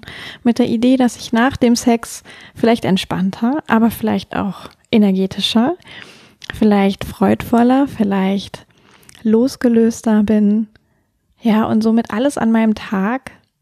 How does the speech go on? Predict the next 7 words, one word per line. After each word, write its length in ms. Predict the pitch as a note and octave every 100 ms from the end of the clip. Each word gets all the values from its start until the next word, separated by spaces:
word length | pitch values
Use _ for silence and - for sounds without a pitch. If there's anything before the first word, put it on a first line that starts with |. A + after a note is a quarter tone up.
| _ -
mehr 340 | G#3+ A3+ A#3+
genießen 480 | A#3 B3 C#4 - A#3+
kann, 320 | - G3 F3+
was 180 | F#3 E3
da 160 | - F#3+ _ -
dann 320 | F#3+ F#3 F#3
passiert. 560 | - F#3 F#3+ F#3 F3+